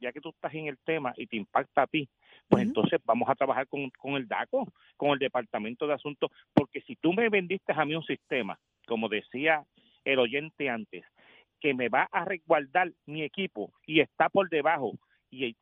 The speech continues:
Speaker 1: y es decir que ya de la partida eso es un anuncio engañoso
Speaker 2: Pero,
Speaker 1: que me
Speaker 2: pero,
Speaker 1: dio esa
Speaker 2: pero,
Speaker 1: compañía.
Speaker 2: pero la pregunta que yo me hago es,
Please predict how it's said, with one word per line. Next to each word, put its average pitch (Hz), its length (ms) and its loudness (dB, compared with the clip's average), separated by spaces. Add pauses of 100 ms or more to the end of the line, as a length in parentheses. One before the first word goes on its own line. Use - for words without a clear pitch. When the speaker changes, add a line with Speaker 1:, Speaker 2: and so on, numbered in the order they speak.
Speaker 1:
y 151 200 -8
es 160 140 -2
decir 185 320 -2
que 196 160 0
ya 151 180 4 (120)
de 175 240 -4
la 160 120 4
partida 160 680 -4
eso 165 240 -2
es 180 60 2
un 185 80 0
anuncio 160 280 -2
engañoso 135 500 -4 (180)
Speaker 2:
Pero, - 180 2
Speaker 1:
que 156 100 4
me - 80 -2
Speaker 2:
pero, 311 100 2
Speaker 1:
dio 311 60 4
esa - 120 -4
Speaker 2:
pero, 285 240 0
Speaker 1:
compañía. 220 300 0
Speaker 2:
pero 277 200 2
la 269 120 0
pregunta 262 420 -4
que 339 100 -8
yo 339 120 -6
me 330 160 -4
hago 339 300 -2
es, 226 340 0